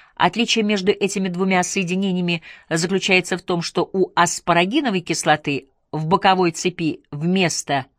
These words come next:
амидной группы С О Н H два находится карбоксильная группа С О О H,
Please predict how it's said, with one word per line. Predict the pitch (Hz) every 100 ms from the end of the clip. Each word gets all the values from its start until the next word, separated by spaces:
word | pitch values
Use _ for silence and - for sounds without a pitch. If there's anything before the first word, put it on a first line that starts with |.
| _ -
амидной | 165 170 147 147
группы | 156 247 320 - 147 117 _ _ _ _ _ _
С | - 208 190 160 -
О | 175 160 - -
Н | 160 139 -
H | 143 127 131
два | 139 120 107 _ - - _
находится | - 170 285 294 214 269
карбоксильная | - 220 202 208 - 269 165 123
группа | 117 123 - - 123
С | - 170 143 -
О | 147 131 _
О | 196 269 - _ -
H, | 110 - -